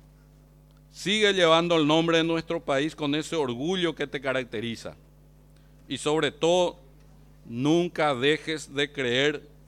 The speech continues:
en tu grandeza. Muchas gracias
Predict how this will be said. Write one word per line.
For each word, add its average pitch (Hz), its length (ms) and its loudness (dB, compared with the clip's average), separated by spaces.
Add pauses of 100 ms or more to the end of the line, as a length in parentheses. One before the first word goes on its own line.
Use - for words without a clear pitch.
(220)
en 131 160 -6
tu 131 160 -4
grandeza. 101 600 -4 (1800)
Muchas 165 400 2
gracias 180 920 4